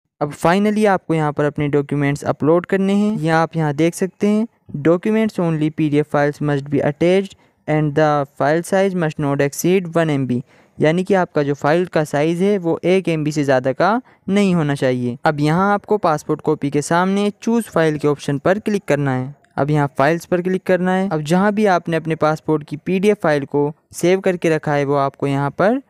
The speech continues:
सिलेक्ट कर लेना है। जैसा कि आप देख सकते हैं, मैंने यहाँ पर सिलेक्ट कर लिया है। अब आपको यहाँ वैक्सीनेशन कार्ड प्रूफ के सामने चूज़ फाइल के ऑप्शन पर क्लिक करना है। अब यहाँ पर आपको अपना सेकंड डोज के सर्टिफिकेट की पीडीएफ़ फाइल को सिलेक्ट कर लेना है। Other attachments में भी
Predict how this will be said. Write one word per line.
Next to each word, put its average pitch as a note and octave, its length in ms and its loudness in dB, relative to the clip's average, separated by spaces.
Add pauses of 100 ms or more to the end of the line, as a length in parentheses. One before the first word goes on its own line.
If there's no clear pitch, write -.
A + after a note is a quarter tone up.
(140)
सिलेक्ट E3+ 360 0
कर C#3 80 0
लेना C3 260 0
है। A#2+ 120 -2
जैसा D3 220 0
कि D3+ 120 0
आप C#3+ 140 2
देख E3 240 0
सकते F#3 300 -6
हैं, F#3+ 100 0
मैंने D#3+ 220 0
यहाँ C#3+ 140 0
पर D3 120 -2
सिलेक्ट C#3 360 -4
कर E3 100 2
लिया F3+ 240 0
है। F#3 280 -4
अब D#3 160 0
आपको F#3 300 0
यहाँ G#3 260 2
वैक्सीनेशन D#3+ 600 -2
कार्ड C#3 360 0
प्रूफ C#3+ 200 -2
के C#3+ 120 -2
सामने F#3 400 0
चूज़ G#3 260 -2
फाइल D#3+ 240 0
के D3+ 100 -2
ऑप्शन C#3+ 260 -4
पर C#3+ 140 -4
क्लिक E3 280 -2
करना F#3+ 280 2
है। G3 200 0 (540)
अब D3+ 140 0
यहाँ E3 220 2
पर F#3+ 160 2
आपको F#3 280 0
अपना D#3 400 -2 (320)
सेकंड F#3 460 0
डोज E3+ 200 2
के E3+ 80 -6
सर्टिफिकेट D3+ 540 -2
की D3 80 -2
पीडीएफ़ C#3+ 380 0
फाइल C#3 260 0
को A3 240 2
सिलेक्ट E3 340 -2
कर C#3+ 80 -2
लेना C3 260 -2
है। B2 280 -8 (140)
Other E3+ 200 4
attachments F3+ 600 -2
में D#3+ 140 2
भी E3 260 0